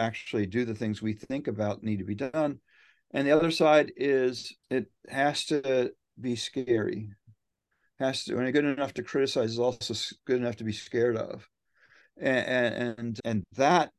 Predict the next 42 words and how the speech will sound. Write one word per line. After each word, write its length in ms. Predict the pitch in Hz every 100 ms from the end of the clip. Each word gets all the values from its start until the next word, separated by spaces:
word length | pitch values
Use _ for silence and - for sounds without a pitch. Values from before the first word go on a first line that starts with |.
| _ _ _ _
is 340 | 127 120 117
going 380 | 104 131 120 117
to 380 | 110 127 117 110
create 420 | - - 120 -
the 80 | 117
virtuous 520 | 101 147 147 131 107
cycle 560 | - - 123 117 127 107
of 140 | 101
competition 920 | 117 101 - - 156 147 - 127 117 - _ _ _ _
that 200 | 113 104
forces 560 | - 143 147 143 127 107
this 180 | 117 -
stuff 400 | 135 113 107 -
to 80 | 107
get 200 | 113 - _
much 480 | 120 113 139 160 -
better 440 | 131 120 113 107 - _ 113
very, 320 | 110 123 110
very 280 | 113 107 104
fast. 580 | - 110 101 107 - - _ - - -
Even 180 | 208 143
the 60 |
iPhone, 480 | 123 147 151 143 113
the 60 | 107
first 260 | - 131
iPhone 320 | 127 120 110
wasn't 320 | 107 143 147 120
that 260 | 107 101
great. 320 | 107 107 107
They 160 | 120 120
had 220 | 117 104
hundreds 420 | 104 107 98 101
of 100 | 104
thousands 460 | 101 104 101 101 101
of 100 | 98
sales. 360 | - 104 104 101
It 100 | -
wasn't, 320 | 147 123 -
like, 180 | 113 104
a 60 |
huge 320 | 104 110 101
thing, 320 | - 120 101